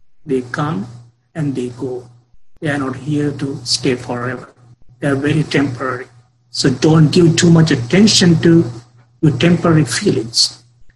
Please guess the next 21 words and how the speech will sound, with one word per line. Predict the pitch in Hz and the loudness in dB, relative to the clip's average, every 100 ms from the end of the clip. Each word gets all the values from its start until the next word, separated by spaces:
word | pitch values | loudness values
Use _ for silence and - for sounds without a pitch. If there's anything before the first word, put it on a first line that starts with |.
| _ | _
It | 160 | 2
is | 254 262 277 | 4 4 6
difficult. | 269 277 - 127 107 - - _ _ _ | 6 6 4 0 -2 -12 -20 _ _ _
It | - 170 | 2 4
is | 220 262 | 6 6
very | 262 | 6
hard. | 269 - 254 156 123 - - _ _ _ _ _ | 6 4 2 0 -2 -8 -14 _ _ _ _ _
Just | 147 175 - 226 | -2 0 0 2
a | |
very | 160 139 147 180 202 233 220 | 2 2 2 4 6 6 4
tiny | - 175 196 214 | 2 2 4 4
thing | 208 208 208 | 4 4 6
is | 202 160 | 6 6
good | 196 180 | 4 4
enough | 175 208 208 - | 4 2 0 2
for | 156 | 4
you | 151 208 208 | 6 6 6
to | 202 | 4
suffer | 185 175 214 | 2 2 0
for, | - 196 | 2 4
like, | 190 190 185 | 4 4 2